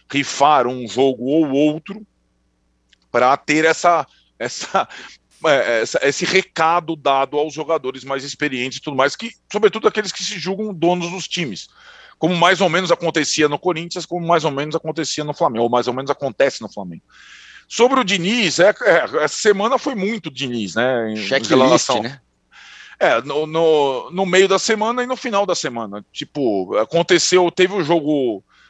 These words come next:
Speaker 1: absurdo contra o Atlético, maravilhoso, cinco a três, mas com vários sinais também de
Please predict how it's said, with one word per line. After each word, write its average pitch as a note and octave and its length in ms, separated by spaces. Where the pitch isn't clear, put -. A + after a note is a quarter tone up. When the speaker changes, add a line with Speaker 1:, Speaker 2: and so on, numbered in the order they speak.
Speaker 1:
absurdo D#3+ 880
contra C#3+ 300
o D3+ 60
Atlético, D#3+ 800
maravilhoso, D#3 720
cinco C#3 320
a E3+ 60
três, F3+ 320
mas F3+ 200
com G#3 200
vários G3+ 640
sinais D3+ 460
também C#3 400
de B2+ 360